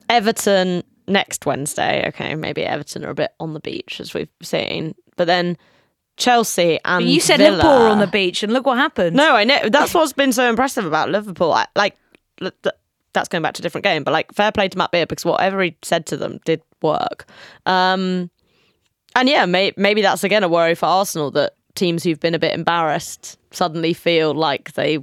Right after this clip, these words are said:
Speaker 1: they have something to prove when maybe they didn't feel that previously. Um, so yeah, really big win, because I, I do think Leicester are kind of the f-, one of the form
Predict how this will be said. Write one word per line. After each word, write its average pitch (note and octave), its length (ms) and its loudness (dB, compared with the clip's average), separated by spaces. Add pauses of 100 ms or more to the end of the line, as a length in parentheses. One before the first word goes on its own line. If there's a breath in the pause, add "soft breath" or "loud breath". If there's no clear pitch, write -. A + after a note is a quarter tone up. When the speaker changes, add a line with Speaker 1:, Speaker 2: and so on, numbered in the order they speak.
(120)
Speaker 1:
they D3+ 140 0
have D#3 200 -4
something D3+ 240 -6
to - 120 -12
prove D#3+ 300 -2
when D3 160 -8
maybe D#3 300 -6 (160)
they - 140 -4
didn't D#3+ 300 -6 (180)
feel E3 220 0
that - 140 -4
previously. - 800 -4 (560 loud breath)
Um, F#3+ 380 0 (200)
so - 120 -2
yeah, G3 260 4
really B3 280 2 (300)
big G3+ 180 0
win, F#3+ 220 4
because D#3 300 -2
I, D#3+ 160 0 (180)
I F#3+ 80 2
do A#3+ 200 0
think G#3 160 0
Leicester F#3 320 0
are F#3 100 0 (140)
kind A3 300 2
of E3 100 0
the E3+ 80 -2
f-, - 240 -10
one F3+ 200 2
of F3+ 80 2
the F3 80 0
form F#3 480 0